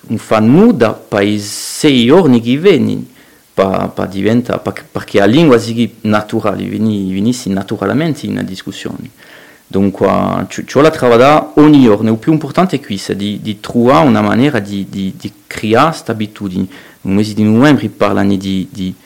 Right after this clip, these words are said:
di, ehm, distrugge un, un'abitudine di un mese di, di, le mois sans tabac. E sono gli stessi meccanismi, eh, pa, ehm, abituarsi a qualcosa,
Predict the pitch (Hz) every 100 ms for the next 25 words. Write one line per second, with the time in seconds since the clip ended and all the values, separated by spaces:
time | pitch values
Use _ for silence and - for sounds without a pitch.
0 | _ _ _ - 92 92 98 98 98 -
1 | - - - - - - 170 165 107 101
2 | 101 98 95 95 95 - 110 95 98 92
3 | 92 90 85 98 101 117 107 95 95 92
4 | 92 85 90 87 87 - - 50 - -
5 | - 95 104 107 - 95 101 98 95 -
6 | - - - - - - - - - -
7 | _ - 104 101 - - _ _ _ -
8 | - - 175 170 151 - 190 - 151 143
9 | 139 139 131 104 104 95 92 107 123 95
10 | - - 110 104 101 - 104 101 101 95
11 | - - 120 143 151 147 123 - 113 104
12 | - 175